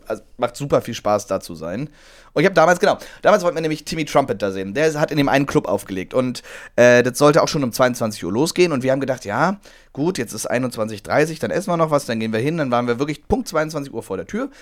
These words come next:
sind rein, haben unsere Tickets gekauft, waren auch vergleichsweise schweineteuer, weil wir haben dann gesagt, na komm, ist ein geiler Act, macht geile E-D-M-Mucke, wollen wir unbedingt sehen.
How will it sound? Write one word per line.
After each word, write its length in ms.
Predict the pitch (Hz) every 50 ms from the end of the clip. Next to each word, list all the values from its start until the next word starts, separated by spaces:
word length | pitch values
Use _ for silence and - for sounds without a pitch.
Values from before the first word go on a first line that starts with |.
| -
sind 240 | _ - 104 101 95
rein, 220 | 92 120 165 180 190
haben 100 | 156 110
unsere 160 | 98 92 87
Tickets 240 | - 190 - 202 -
gekauft, 400 | 185 180 - 175 165 160 160 - - - - - _
waren 380 | - 120 131 131 123 120 120 110
auch 120 | 82 113
vergleichsweise 480 | - 123 117 127 143 - 131 120 110 101
schweineteuer, 760 | - - 143 143 180 196 185 - - 143 139 135 123 135 139
weil 140 | 131 117
wir 100 | 113 113
haben 180 | 117 113 120 117
dann 140 | 117 117 113
gesagt, 280 | 110 107 113 110 - 110
na 60 | 98
komm, 280 | - - 107 110 101 - _ _ _ _ _
ist 160 | - 120 -
ein 80 | 123 110
geiler 300 | 107 110 117 110 104 -
Act, 340 | 117 131 - - - - -
macht 240 | 120 117 110 - -
geile 240 | 127 120 123 127
E-D-M-Mucke, 640 | 120 107 120 120 87 98 120 127 123 120 - 131 110
wollen 160 | 107 110 110
wir 80 | 107 107
unbedingt 320 | 104 104 104 101 98 95
sehen. 260 | - 147 151 151 156